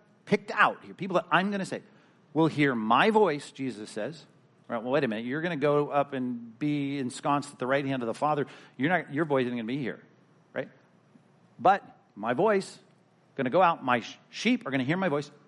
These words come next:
right? They're going to follow me. They're gonna respond obediently, trusting me, following me. Salvation, right? The, the Savior and Lord to these people, and I'll give them eternal life. Seems like it's all on him. Here's another tenth chapter from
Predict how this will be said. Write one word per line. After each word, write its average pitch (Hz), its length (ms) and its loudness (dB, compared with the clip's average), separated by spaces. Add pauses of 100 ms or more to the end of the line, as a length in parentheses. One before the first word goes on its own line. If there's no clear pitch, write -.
right? 151 160 -2 (120)
They're 156 100 4
going 160 240 4
to 151 60 4
follow 233 480 4
me. 131 140 -4
They're 147 100 0
gonna 156 100 -4
respond 175 500 4
obediently, 180 540 0 (480)
trusting 175 380 0
me, 196 100 -4
following 170 420 2
me. 170 180 -8 (120)
Salvation, 147 800 0 (100)
right? 190 200 0 (140)
The, 120 100 -12
the 120 300 -6
Savior 160 360 -2
and 196 100 -2
Lord 190 180 2
to 131 60 -4
these 120 160 -8
people, 143 260 -12
and 190 360 2 (580)
I'll 156 140 6
give 131 180 0
them 113 140 -2
eternal 101 280 -12
life. 80 140 -16 (1160)
Seems 143 180 -4
like 143 140 -2
it's 127 100 -8
all 135 160 2
on 131 160 -2
him. 95 260 -12 (800)
Here's 180 140 0
another 160 260 0
tenth 120 320 -6
chapter 120 400 -2
from 135 320 -4